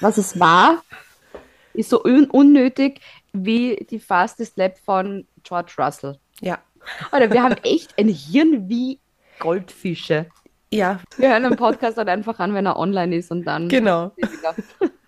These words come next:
Speaker 1: Ja, für Mercedes, man hat sich, glaube ich, durch die Rahmenbedingungen ein bisschen mehr erhofft, eben, dass man mit George Russell extrem viel hat versuchen können. Das war ja das Versuchskaninchen für alle,
Speaker 2: Mhm.
Speaker 1: der da auf die gelben Reifen umgesteckt ist. Da haben wir auch gedacht, so, uh,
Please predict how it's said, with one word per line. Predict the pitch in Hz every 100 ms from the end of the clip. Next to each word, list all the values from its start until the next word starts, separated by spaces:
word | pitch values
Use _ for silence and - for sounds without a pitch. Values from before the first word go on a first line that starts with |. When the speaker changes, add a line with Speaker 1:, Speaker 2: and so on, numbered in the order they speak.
| _ _ -
Speaker 1:
Ja, | 240 269 226 -
für | -
Mercedes, | 262 269 269 202 220 302 -
man | 254
hat | 247 -
sich, | 302 - _
glaube | 220 180 220 277 339
ich, | -
durch | 285
die | 277
Rahmenbedingungen | 202 165 254 247 247 240 247 240
ein | 233
bisschen | 233 233 226 -
mehr | 190 175 190 254
erhofft, | 233 240 - 254 - -
eben, | 202
dass | 214 190
man | 214 202
mit | 190
George | 190 175 147
Russell | 165 196
extrem | - 156 180
viel | 190
hat | 185 180
versuchen | 170 220 226 233
können. | 233 220 233
Das | 170
war | 196
ja |
das | 185 170 - _
Versuchskaninchen | - 175 220 - 214 214 208 196
für | - -
alle, | 147 160 185 349 - _ _ _ -
Speaker 2:
Mhm. | 190 180
Speaker 1:
der | - -
da | 214
auf | 214
die | 233
gelben | 190 220 233
Reifen | 196 190 - 226
umgesteckt | 214 - - 233 -
ist. | 262 269
Da |
haben | 220
wir | 208
auch | 196
gedacht, | - 226 196
so, | -
uh, | 247